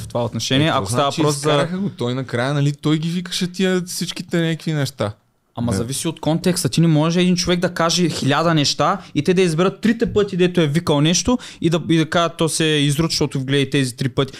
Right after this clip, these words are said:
Speaker 1: Що не покараха другите случаи, които е проявил емпатия към някой друг, който е, който е говорил хубави думи?
Speaker 2: Не знам.
Speaker 1: Н-, нормално е да из-
Speaker 2: Въпросът е, че те тия показваници се засилват по някакъв начин и от това, което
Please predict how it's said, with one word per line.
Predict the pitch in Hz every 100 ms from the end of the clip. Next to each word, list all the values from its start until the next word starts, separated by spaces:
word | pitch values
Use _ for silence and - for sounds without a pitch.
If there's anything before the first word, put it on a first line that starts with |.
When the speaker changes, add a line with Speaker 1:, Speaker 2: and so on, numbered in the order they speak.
| -
Speaker 1:
Що | -
не | 151
покараха | 156 165 180 180
другите | 165 180 180
случаи, | - 175 175 170
които | 175 170 175 160 - -
е | 147
проявил | 151 156 147 170 165 - -
емпатия | 139 131 147 147 151
към | 147 139
някой | 127 -
друг, | 117 117
който | - 139 139
е, | 143 120
който | 143 139 156
е |
говорил | 123 135 151
хубави | 135 147 151
думи? | 143 131 113 -
Speaker 2:
Не | 104 98
знам. | 87 131
Speaker 1:
Н-, | 127
нормално | 127 131 127 143 165
е | 170
да | 170
из- | 170
Speaker 2:
Въпросът | 143 110 -
е, | 139
че | - 117
те | - 127 123
тия | - 135 135 135 135 110
показваници | 113 92 123 123 139 139 131
се | 120 135
засилват | 117 101 - 127 131 131
по | -
някакъв | 117 120 127 117
начин | 113 117 - 123
и |
от | 120 113
това, | 120
което | 117 127 120